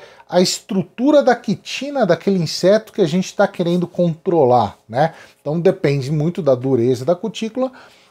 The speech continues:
e também do isolado, da genética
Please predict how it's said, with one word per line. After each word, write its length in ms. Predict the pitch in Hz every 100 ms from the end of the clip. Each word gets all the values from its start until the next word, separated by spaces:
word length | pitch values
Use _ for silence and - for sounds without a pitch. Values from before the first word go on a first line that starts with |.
| _
e 120 | 277
também 480 | 285 311 170 185 208 - _ _
do 180 | 185 247
isolado, 640 | 202 294 247 165 196 131
da 140 | 120 135
genética 720 | 151 226 139 156 - -